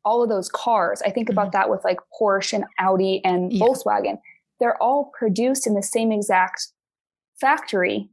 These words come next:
Speaker 1: oftentimes with the exact same type of fabrics, but it's
Speaker 2: Mm-hmm.
Speaker 1: the, um, monetary value that we as the public place on them because
Speaker 2: Mm-hmm.
Speaker 1: they're seen as a higher, more expensive, luxurious brand. So we're paying more for the exact same thing. And so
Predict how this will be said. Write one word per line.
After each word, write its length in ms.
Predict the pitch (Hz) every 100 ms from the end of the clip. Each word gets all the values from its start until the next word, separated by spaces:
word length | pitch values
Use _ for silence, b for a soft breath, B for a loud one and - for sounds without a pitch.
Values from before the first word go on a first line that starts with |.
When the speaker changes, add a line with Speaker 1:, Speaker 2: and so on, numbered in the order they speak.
| _ _ _ _ _ -
Speaker 1:
oftentimes 560 | 240 254 254 220 233 226
with 80 | 226
the 100 | 196
exact 500 | 190 220 220 220 -
same 280 | 226 196 190
type 240 | 226 -
of 80 | 196
fabrics, 600 | 233 233 226 185 - -
but 100 | 208
it's 200 | 196 190
Speaker 2:
Mm-hmm. 120 | 175 185
Speaker 1:
the, 400 | 202 196 196 190 _ _ _ _ 208
um, 340 | 190 185 185
monetary 540 | 202 214 220 - 208
value 400 | 190 190 190 202
that 160 | 196 180
we 260 | 180 196 190
as 140 | 185
the 80 | -
public 680 | - - - 220 208 - - _ _
place 360 | - 233 220 - 226
on 240 | 233 233
them 380 | 190 185 185 - -
because 420 | 185 170 185 202
Speaker 2:
Mm-hmm. 40 | 185
Speaker 1:
they're 140 | 196
seen 260 | - 220 196
as 100 | 190
a 80 |
higher, 680 | 180 - 196 190 180 180 180 _ _ _ _
more 200 | 208 202
expensive, 520 | 196 - 208 190 196 185
luxurious 580 | 185 180 196 180 180
brand. 480 | - 262 254 214 190
So 120 | - 196
we're 300 | 202 208 208
paying 480 | - 240 220 202
more 320 | 214 233 202 185
for 120 | 202
the 140 | 190
exact 400 | 180 175 170 165
same 200 | - 196 190
thing. 300 | 220 180 -
And 140 | 202
so 440 | - 214 202 196